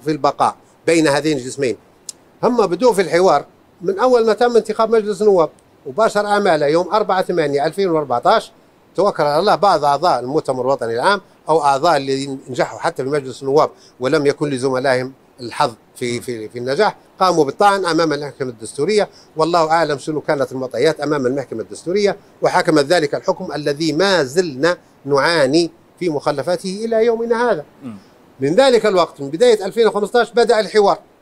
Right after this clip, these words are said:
Speaker 1: ونحن كل حوار يأخذنا إلى الحوار الآخر، والحوارات بين من ومن؟ مجلس الدولة ومجلس النواب.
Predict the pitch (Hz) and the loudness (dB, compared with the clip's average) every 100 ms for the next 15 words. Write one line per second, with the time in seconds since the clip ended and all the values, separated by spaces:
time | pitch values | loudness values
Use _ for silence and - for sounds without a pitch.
0 | _ _ _ _ _ _ _ - 170 247 | _ _ _ _ _ _ _ -2 2 2
1 | 202 214 247 190 220 247 202 180 226 220 | 2 2 0 2 2 4 2 -2 0 2
2 | 214 196 196 175 190 175 160 135 131 _ | 2 2 0 0 2 2 0 -2 -6 _
3 | - 190 175 214 240 190 220 202 202 175 | -4 -2 2 2 2 4 4 4 2 0
4 | 156 _ _ - 233 208 170 180 226 208 | -2 _ _ 0 0 0 -6 0 4 4
5 | 190 185 156 139 135 117 | 2 -2 -6 -8 -4 -4